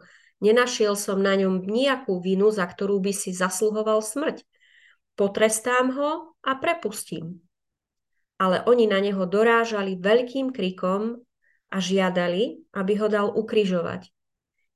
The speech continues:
Ich krik prevládol. Pilát sa rozhodol vyhovieť ich žiadosti.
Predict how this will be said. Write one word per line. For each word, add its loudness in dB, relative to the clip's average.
Ich -4
krik 2
prevládol. 0
Pilát 8
sa -2
rozhodol 2
vyhovieť -2
ich 0
žiadosti. -4